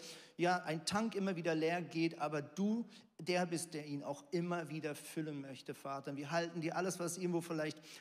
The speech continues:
äh, leer wird, noch mal hin und bitten dich um eine neue Portion Glauben, eine neue Portion, äh, Zuversicht. Und Vater, wir machen uns eins in diesem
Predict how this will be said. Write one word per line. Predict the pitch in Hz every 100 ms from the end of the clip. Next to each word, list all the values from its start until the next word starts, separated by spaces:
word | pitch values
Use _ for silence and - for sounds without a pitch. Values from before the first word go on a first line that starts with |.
| -
äh, | - 151 143
leer | 156 151 180 196 165
wird, | 165 165 - 165
noch | 165 160
mal | 151
hin | 139 - 190 185
und | 170 147 - -
bitten | 185 170
dich | 143 139 - - - - -
um | 151
eine | 147 143
neue | 147 151 165
Portion | 156 - 143 - 151 143 143
Glauben, | 143 147 156 160 165 - -
eine | 143
neue | 156 156 165 170
Portion, | 165 151 - - 147 147
äh, | 147 147 -
Zuversicht. | - 202 196 170 170 156 - - - -
Und | 156 160 -
Vater, | 170 175 165
wir | 160 151 - -
machen | 165 185 208 190
uns | 180 151 - -
eins | 165 160 147 -
in | 165
diesem | 147 147